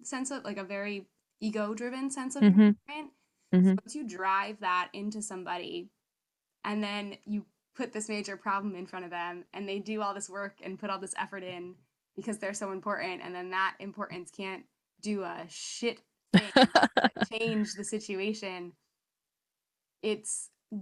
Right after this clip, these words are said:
Speaker 1: very defeating, right? And it's
Speaker 2: Yeah,
Speaker 1: very
Speaker 2: 'cause there's no, like, tangible thing that you can, you can see.
Speaker 1: Right.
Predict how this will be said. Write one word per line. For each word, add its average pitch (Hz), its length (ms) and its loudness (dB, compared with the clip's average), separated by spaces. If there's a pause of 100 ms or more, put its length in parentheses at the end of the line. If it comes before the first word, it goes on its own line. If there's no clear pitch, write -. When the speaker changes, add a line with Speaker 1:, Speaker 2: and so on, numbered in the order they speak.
(140)
Speaker 1:
very 208 340 -2
defeating, 208 720 -8 (560)
right? 196 240 -2
And 208 140 -2
it's 208 200 -6
Speaker 2:
Yeah, 247 100 12
Speaker 1:
very - 20 0
Speaker 2:
'cause 220 140 8
there's 220 160 10
no, 208 120 12
like, 190 140 10
tangible 202 360 10
thing 185 160 4
that 160 120 6
you 147 80 -2
can, 156 320 0
you 156 100 6
can 151 200 4
see. 156 220 6
Speaker 1:
Right. - 260 0